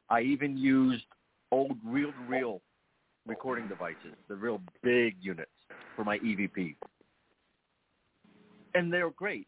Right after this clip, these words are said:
Now we can go to a place where we can use all digital. We can review the evidence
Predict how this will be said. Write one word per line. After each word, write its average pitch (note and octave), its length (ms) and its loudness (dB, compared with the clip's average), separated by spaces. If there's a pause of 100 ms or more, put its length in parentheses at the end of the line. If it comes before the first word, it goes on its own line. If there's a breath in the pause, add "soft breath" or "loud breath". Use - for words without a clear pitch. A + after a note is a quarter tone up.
Now D3+ 300 0
we D#3+ 200 -8
can C#3+ 180 -14
go C#3+ 160 -4 (100)
to C3 120 -2
a A#2 100 -8
place C3 300 0 (100)
where A#2 340 4
we A2+ 140 -4
can A#2 140 -8
use A2+ 180 -2 (100)
all A2+ 300 0
digital. C#3+ 420 -2 (1080)
We A2 80 2
can A2 200 -2
review G#2 360 2
the B2 100 4
evidence G#2+ 360 0